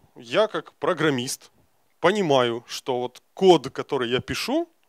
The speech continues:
он должен быть проверен. Пока на код нет тестов, код считается нерабочим.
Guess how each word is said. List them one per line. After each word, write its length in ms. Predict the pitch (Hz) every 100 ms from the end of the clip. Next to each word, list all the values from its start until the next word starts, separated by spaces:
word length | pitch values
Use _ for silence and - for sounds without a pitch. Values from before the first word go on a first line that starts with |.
| _ -
он 180 | 120
должен 360 | 127 226 170 143
быть 280 | 127 190 - -
проверен. 580 | 113 156 170 107 98 _ _ _ _ _ _ _ _ _
Пока 300 | 151 - 175
на 160 | 135 131
код 440 | - 170 131 123 -
нет 260 | 131 139 - -
тестов, 520 | 302 - 143 - - _ _ _ _ _ _
код 360 | - 214 185 -
считается 520 | - 151 156 165 147
нерабочим. 540 | 139 143 123 110 -